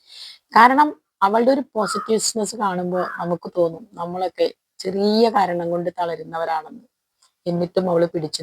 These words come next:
നിൽക്കുന്നു. ഒരു ദിവസം യാദൃശ്ചികമായി എനിക്ക് വന്നൊരു മെസ്സേജ് ഉണ്ട്, അമിൻത, എനിക്ക്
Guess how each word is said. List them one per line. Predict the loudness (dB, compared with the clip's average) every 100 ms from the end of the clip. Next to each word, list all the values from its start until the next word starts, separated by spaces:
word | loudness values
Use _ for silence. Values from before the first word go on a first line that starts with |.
| -6
നിൽക്കുന്നു. | -8 -8 -8 -8 -12 _ _ _ 4
ഒരു | 6 8
ദിവസം | 6 4 2
യാദൃശ്ചികമായി | 2 2 0 -2 0 -2 -2 -4
എനിക്ക് | -6 -4 -4
വന്നൊരു | -2 -4 -4
മെസ്സേജ് | -4 -2 -2 -4
ഉണ്ട്, | -8 -12 _ _ _ -12
അമിൻത, | -8 -8 -4 -4 -4 _ -6
എനിക്ക് | -6 -4